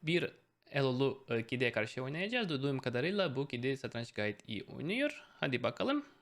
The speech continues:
Aa, zamansız oynayalım. Hiçbir, e, zaman kontrolü olmayacak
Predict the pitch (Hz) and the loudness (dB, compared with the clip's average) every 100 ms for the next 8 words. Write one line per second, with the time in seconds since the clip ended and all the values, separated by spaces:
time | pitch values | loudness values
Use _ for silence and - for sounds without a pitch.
0 | _ - 143 151 151 - - - _ _ | _ -6 2 4 2 -2 -12 -20 _ _
1 | _ _ 202 180 175 _ _ _ _ 175 | _ _ -20 -20 -20 _ _ _ _ 0
2 | 185 185 180 135 - 135 147 214 285 311 | 4 4 4 2 2 0 2 4 2 0
3 | - _ _ _ - 151 131 120 - 117 | -6 _ _ _ -8 0 0 -2 -8 -6
4 | 117 107 - 131 123 117 113 110 - 151 | -2 -2 -2 -2 0 0 -2 -2 0 0
5 | 127 131 170 302 302 | 2 -2 0 0 -2